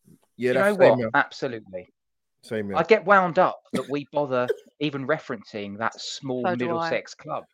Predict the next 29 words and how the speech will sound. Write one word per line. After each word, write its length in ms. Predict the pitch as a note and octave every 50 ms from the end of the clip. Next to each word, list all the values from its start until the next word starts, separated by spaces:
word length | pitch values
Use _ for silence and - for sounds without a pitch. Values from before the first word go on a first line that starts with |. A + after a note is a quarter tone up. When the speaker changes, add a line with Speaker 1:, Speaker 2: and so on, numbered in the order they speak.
| _ _ _ _ _ _ _ _ _ -
Speaker 2:
What's 180 | G3+ G#3 -
Speaker 3:
And 100 | - A3
Speaker 2:
the 40 | A3
Speaker 3:
we, 80 | - F3+
Speaker 2:
point? 280 | G#3+ B3+ G#3+ A2+ - _ _ _ _ - C#3
Speaker 3:
and 120 | C#3+ D3+ F3
Speaker 2:
They're 80 | G3+
Speaker 3:
we 60 | G#3+
Speaker 2:
an 40 | A3
Speaker 3:
did 100 | C4+ C#4+ D4
Speaker 2:
irrelevant. 240 | A3 A#3+ A3+ G3+ -
Speaker 3:
yesterday, 340 | F#3 F#3 E3+ F#3 E3 E3 D#3
Chris. 420 | - - F3+ E3+ F#3 G3 - -
We 120 | - A3
sung 460 | F#3+ - - - - - C4 C4 B3+ A#3
it, 200 | F3+ D#3 D#3+ E3
like, 220 | F#3 F3+ E3+ D3+
three 220 | - - A3 G#3 A3
quarters 300 | - - A#3 G#3+ G3+ F3+
of 40 | G3+
the 40 |
way 100 | G#3 G3+
through 160 | G3 - A3 G#3+
the 100 | F#3 F#3+
game, 380 | - A3+ G#3 G#3 G3 F#3 F#3
and 60 | F3+
it 60 | F3+ E3+
was 140 | - -
like, 320 | F#3+ G3 G3 F#3+ F#3+ F#3